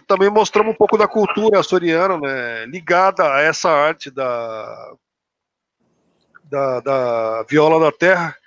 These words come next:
né, que, que, que é parecida com a viola sertaneja. E hoje estamos aqui pra suprir algumas lacunas que teve, né, algumas, é, algumas coisas que, que a gente não soube responder na hora, né? Faltou o Ricardo no dia, no dia o Ricardo teve problema, não deu pra participar.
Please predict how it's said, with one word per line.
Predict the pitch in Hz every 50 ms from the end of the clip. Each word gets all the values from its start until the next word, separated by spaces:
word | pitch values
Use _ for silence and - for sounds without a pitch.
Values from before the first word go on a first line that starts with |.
| _ _ -
né, | 120 120 113 _
que, | - 131 117
que, | - 139 127 120 120 120 113
que | - -
é | 139
parecida | - - 151 143 - 143 147
com | 151 - 147
a |
viola | 131 131 143 139 139 143
sertaneja. | - - 147 147 156 147 135 135 143 156 180 175 196 190 - - - - - - - - - - - - - _ -
E | 180
hoje | 196 220
estamos | 202 - - 226 226 208 233
aqui | 220 - 240 220
pra | - 226 233 233 233 233 226 220 214 208 196 185 180 156 143
suprir | - - - 214 - - - 208 214
algumas | 214 202 196 - 208 208 214 202 170 -
lacunas | 214 208 208 - _ - - 233 233 208 - -
que | - -
teve, | - - - - - - _ - 160 151
né, | 151 147 143
algumas, | 143 143 143 165 180 185 180 170 160 151 139 127 - - - - - - _ _ _ _ _ _ _ _ _ _ _ _ _
é, | - 120 127 131 127 120 120 120 117 120 117 113 110 107 107 107 107 104 104 104 101 101 101 107 113 - _ _ _ - - _ _ -
algumas | 127 135 135 143 - - -
coisas | 208 185
que, | - 196 196 202 196
que | - 190
a | 190
gente | 175 190
não | 185
soube | 160 - 196 190 185
responder | 170 180 175 - - 190 175 160 156 180 175
na | 175
hora, | 156 147 151 175 202 214 202 190 165
né? | 160 151 147
Faltou | - - 190 175 - - 226 233 214
o | 190
Ricardo | 180 180 - - 190 190 190 175 175
no | 170 160
dia, | 139 135 156 180 180
no | 170 165
dia | 143 151 180 185
o | 180 175 170 160 147
Ricardo | 143 143 - 165 160 165
teve | 160 - 170 165 156 151
problema, | - 170 156 139 147 165 180 180
não | 170 165
deu | 151 165 156
pra | 151
participar. | 147 - 147 143 - - - 135 - - 143 160 185